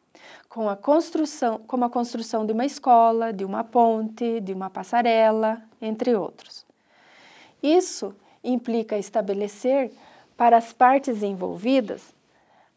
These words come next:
quais são as expectativas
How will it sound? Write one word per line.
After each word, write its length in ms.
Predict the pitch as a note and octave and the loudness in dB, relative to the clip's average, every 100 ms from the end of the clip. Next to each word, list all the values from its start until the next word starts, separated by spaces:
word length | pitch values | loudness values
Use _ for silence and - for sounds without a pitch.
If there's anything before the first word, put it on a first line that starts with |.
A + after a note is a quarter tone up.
| _ _ _ _ _ _ | _ _ _ _ _ _
quais 440 | - C#4+ D#4+ G#4 G#4 | 2 4 4 2 -2
são 420 | - D4+ D#4 F4 | 4 4 4 0
as 200 | - C#4 | -2 0
expectativas 1300 | C#4+ C#4 - F4+ G4 G4 F4+ - C#4+ C4+ A#3 G#3 G3 | -2 -4 0 0 2 0 0 0 0 2 2 -2 -4